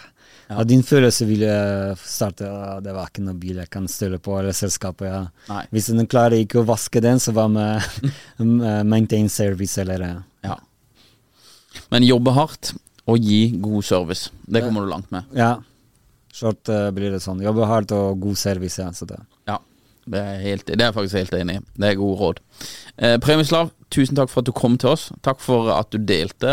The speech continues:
Speaker 1: og, eh, det er utrolig kult, eh, å, eh, intervjue det første po-, første polske gründeren vi har på podden. Så det
Speaker 2: Ja,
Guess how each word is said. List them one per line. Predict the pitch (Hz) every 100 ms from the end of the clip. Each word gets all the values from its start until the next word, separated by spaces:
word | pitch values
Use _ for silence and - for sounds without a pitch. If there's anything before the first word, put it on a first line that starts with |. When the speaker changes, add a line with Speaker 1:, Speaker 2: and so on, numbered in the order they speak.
| 123
Speaker 1:
og, | 101 98 98
eh, | 98 92 90 - - - - _
det | 107
er | 107 92
utrolig | - 120 113 101
kult, | - 120 - -
eh, | 95 95 92 82 -
å, | 90 92 95 95
eh, | 98 - - - -
intervjue | 101 101 98 98 107 95 90 87 - -
det | 110
første | 139 - - 139
po-, | - - -
første | 131 - 117
polske | 120 - 120
gründeren | 107 107 123 110
vi | 107
har | 113
på | 131 113
podden. | 120 143 160 - - - _
Så | -
det | 110
Speaker 2:
Ja, | 135